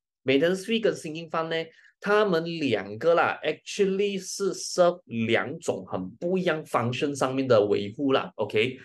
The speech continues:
先从maintenance fee开始跟大家聊啦。OK，so maintenance fee的话哦，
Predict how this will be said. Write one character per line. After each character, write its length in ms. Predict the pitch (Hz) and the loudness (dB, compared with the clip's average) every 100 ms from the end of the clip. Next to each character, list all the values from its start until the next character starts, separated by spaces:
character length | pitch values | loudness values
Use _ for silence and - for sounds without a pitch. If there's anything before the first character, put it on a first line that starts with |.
| - | 2
先 400 | 208 196 190 190 | 4 6 2 -2
从 240 | 170 139 | -2 0
maintenance 300 | 143 123 135 | 0 0 -2
fee 180 | 160 175 | -4 -6
开 100 | 202 | -4
始 120 | 120 | -4
跟 120 | 117 | -2
大 80 | 113 | 0
家 180 | 135 117 | 2 2
聊 220 | 110 101 | 2 2
啦。 120 | 117 101 | 2 0
OK，so 920 | 104 101 117 139 - - _ - 269 | -2 -4 -4 -4 -10 -20 _ 2 4
maintenance 460 | 190 127 135 160 | 4 -2 -2 -4
fee 160 | - 180 | -6 -4
的 120 | 151 | -4
话 200 | 156 139 | 2 4
哦， 240 | 107 120 | 6 4